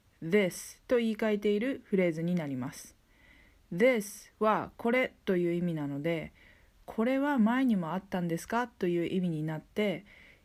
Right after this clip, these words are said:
言い換えると、まあ、同じ怪我をしたことがありますかになります。もうしこ-、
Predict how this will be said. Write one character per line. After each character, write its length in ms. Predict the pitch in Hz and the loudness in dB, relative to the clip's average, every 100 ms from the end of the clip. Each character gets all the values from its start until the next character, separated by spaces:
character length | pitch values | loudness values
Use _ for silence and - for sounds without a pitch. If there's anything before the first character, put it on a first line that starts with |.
| - | -6
言 120 | 233 | -4
い 60 | 226 | -2
換 120 | 240 | 0
え 80 | 226 | 0
る 100 | 220 | 0
と、 240 | 262 208 | -2 0
ま 200 | 190 170 | -2 0
あ、 40 | 170 | 0
同 120 | 185 | 0
じ 120 | 180 | 0
怪 120 | 196 | -2
我 140 | 185 175 | 0 -2
を 60 | |
し 80 | 175 | -2
た 100 | 196 | -4
こ 120 | 185 | -2
と 120 | 185 175 | -2 -2
が 80 | |
あ 60 | 170 | 0
り 80 | 190 | 0
ま 160 | 208 | 0
す 100 | 214 | -2
か 320 | - 240 247 247 _ 233 | -4 -2 -2 -6 _ -2
に 240 | 254 277 | -2 0
な 100 | 170 | -4
り 100 | 151 | -4
ま 140 | 135 | -6
す。 200 | - - _ _ _ _ _ _ | -10 -18 _ _ _ _ _ _
も 140 | 226 269 | 0 0
う 40 | |
し 60 | 277 | -2
こ-、 200 | 302 | -4